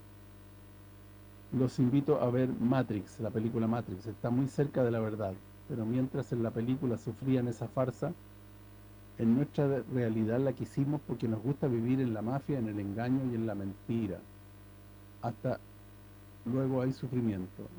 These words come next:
La verdad es que la humanidad siente un orgasmo cuando ve la guerra y se excita con este estado de cosas. Las grandes decisiones de la economía y el consumismo llevan a cabo estos proyectos porque el pueblo es quien lo demanda.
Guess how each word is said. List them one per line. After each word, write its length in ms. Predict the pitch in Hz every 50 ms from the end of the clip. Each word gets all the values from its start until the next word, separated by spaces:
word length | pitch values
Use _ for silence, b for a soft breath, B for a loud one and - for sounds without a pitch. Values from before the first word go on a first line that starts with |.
| 139
La 80 | 123 110
verdad 440 | 107 104 104 101 110 113 123 131 131 - - - - - - - - - - - - - - - - - - -
es 100 | - 131
que 140 | - - 165
la 100 | 127 120
humanidad 340 | 113 113 113 117 123 131 127
siente 300 | - - 147 135 131 -
un 80 | 131 123
orgasmo 460 | 113 110 - 135 135 135 143 147 143
cuando 320 | - 135 123 117 - 110 107
ve 160 | 120 127 127
la 120 | 120 117
guerra 360 | 110 120 127 135 135 143 139 - - - - 135
y 60 | 120
se 180 | - - 139 113
excita 480 | 101 - - - 151 143 - 151 151 180 - - - - - - - - - - - - - -
con 160 | - 120 123
este 220 | 131 - - - 131
estado 300 | - - 139 123 120 120
de 120 | 117 113
cosas. 340 | 113 117 107 - - 120 120 - - - - - - - - - - - - - - 139
Las 160 | 113 110 113
grandes 420 | 117 110 117 131 131 135 135 131 123
decisiones 520 | 120 107 110 - - - 135 123 123 117
de 60 | 113
la 100 | 113 113
economía 500 | 104 107 107 107 107 117 123 127 120 110
y 80 | 107 110
el 80 | 104
consumismo 600 | 101 117 104 90 113 113 117 127 127 123 120 117
llevan 280 | 117 120 123 117 117 113
a 80 | 110 104
cabo 340 | - 117 120 120 120 117
estos 220 | 113 110 - - -
proyectos 440 | - 110 104 113 113 117 - 139 120 120
porque 240 | - 104 98 - -
el 80 | 92
pueblo 480 | - - - 123 131 139 139 139 - - - -
es 80 | - - - -
quien 180 | - 120 110 110
lo 120 | 113 107
demanda. 440 | 107 107 101 98 95 92 - - -